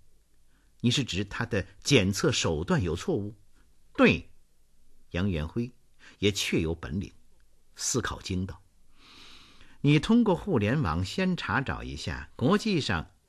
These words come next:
通常使用的D N A检测手段及其检测标准，然后去检验检察院成功的报告。我估计鉴于国家与地区之间科学水平的不同，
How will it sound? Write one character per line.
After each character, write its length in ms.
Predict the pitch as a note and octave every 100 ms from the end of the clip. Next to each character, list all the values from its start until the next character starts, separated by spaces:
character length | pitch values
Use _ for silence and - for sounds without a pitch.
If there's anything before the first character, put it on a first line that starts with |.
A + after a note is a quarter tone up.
| - - -
通 340 | - B3 B3+
常 280 | A#3 G2+ D#3+
使 240 | - F2+ G2+
用 260 | C#3+ A#2
的 160 | F#2 D2+
D 340 | - G#2+ A2
N 220 | A2 G#2+
A 360 | A#2 A#2+ B2 - -
检 280 | A2+ F2 E2+
测 160 | -
手 240 | A2 C2+ C2+
段 320 | C3+ F2+ - _ _ _ - - -
及 160 | A#2
其 320 | - C#3 B2+ _ _
检 240 | - F#2+ D2+
测 180 | G#2 D#2+
标 240 | A#2 A2+
准， 140 | - - - - - -
然 240 | - B2+ F#3
后 320 | - - - _ _ - - - -
去 220 | E3+ B2+
检 420 | - G#2+ E2 F#2
验 320 | F3 G#2+ C#2 - - _
检 360 | - A#2+ G2+ F#2+
察 280 | - F2+ E3+
院 400 | F#3 G#2 D2+ - -
成 320 | - G#2 C3+
功 160 | C#3+ A#2+
的 80 | D2+
报 200 | B2 D#2
告。 240 | A2+ - - - - - - - - - - -
我 160 | D3+
估 220 | D3+ A3+
计 180 | A3 E3
鉴 260 | C#3+ D#3+ G#2+
于 80 | F2
国 240 | F#2+ B2
家 180 | C3+ A#2+
与 120 | G2
地 180 | - F2
区 200 | - G#2
之 160 | A2+
间 240 | G2 A2 A2
科 180 | - F3+
学 160 | D3+
水 240 | - F#2 D2+
平 200 | A2+ F3+
的 100 | D3+
不 180 | F3+
同， 460 | - F2+ F#2 D3+